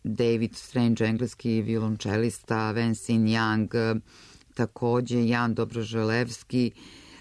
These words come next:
a, i, e, to su neka imena koja zaista, mm,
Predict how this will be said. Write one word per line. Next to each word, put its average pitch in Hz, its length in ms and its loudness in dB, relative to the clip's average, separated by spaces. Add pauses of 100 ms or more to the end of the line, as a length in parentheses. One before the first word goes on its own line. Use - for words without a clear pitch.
a, 120 580 -2 (400)
i, 196 420 2
e, 143 200 4 (720)
to 214 180 -2
su 196 220 0
neka 175 500 0
imena 160 400 2
koja 147 440 2
zaista, 165 840 0 (760)
mm, 127 600 4